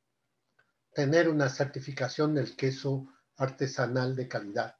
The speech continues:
¿no es cierto? Entonces, son estos aspectos que hay que alentar.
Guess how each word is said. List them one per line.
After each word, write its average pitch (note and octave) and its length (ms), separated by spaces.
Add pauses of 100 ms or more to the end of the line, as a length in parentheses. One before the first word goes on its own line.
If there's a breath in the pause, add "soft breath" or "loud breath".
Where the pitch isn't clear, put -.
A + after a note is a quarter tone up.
(160)
¿no B2+ 80
es - 60
cierto? C3+ 380
Entonces, D3+ 480 (400 loud breath)
son F3 240
estos F#3 420
aspectos F3 680
que D3 100
hay D3+ 140
que D3+ 100
alentar. C#3+ 640